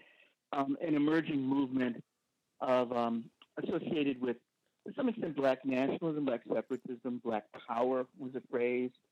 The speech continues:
Uh, Malcolm X was assassinated in nineteen sixty-five, and to some extent, but not completely, um, his mantle was taken up by people like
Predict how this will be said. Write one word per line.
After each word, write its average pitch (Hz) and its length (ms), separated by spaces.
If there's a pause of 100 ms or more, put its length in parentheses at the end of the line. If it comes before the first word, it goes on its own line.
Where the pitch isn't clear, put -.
(540)
Uh, 95 380 (1400)
Malcolm 123 360
X 120 220
was 113 100
assassinated 110 500
in 110 60
nineteen 110 380
sixty-five, 117 840 (360)
and 117 140
to - 140 (360)
some 151 140
extent, 147 440 (720)
but 127 200
not 139 260
completely, 156 920
um, 127 360
his 131 140
mantle 123 320
was 123 180
taken 127 200
up 120 80
by 139 80
people 131 240
like 127 100